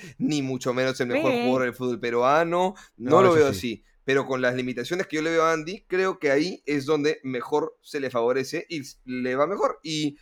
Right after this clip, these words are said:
Speaker 1: está siendo diferencial en su posición y eso está
Speaker 2: Está
Speaker 1: de puta
Speaker 2: jugando muy
Speaker 1: madre.
Speaker 2: bien.
Speaker 1: Y qué bueno por él.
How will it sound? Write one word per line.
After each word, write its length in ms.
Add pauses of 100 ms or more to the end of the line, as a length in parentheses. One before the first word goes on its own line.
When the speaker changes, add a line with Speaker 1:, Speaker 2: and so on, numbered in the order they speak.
(220)
Speaker 1:
está 640
siendo 420
diferencial 720
en 100
su 100
posición 460
y 40
eso 100
está 160
Speaker 2:
Está 120
Speaker 1:
de 20
puta 0
Speaker 2:
jugando 260
muy 80
Speaker 1:
madre. 140
Speaker 2:
bien. 180
Speaker 1:
Y 120
qué 120
bueno 280
por 180
él. 280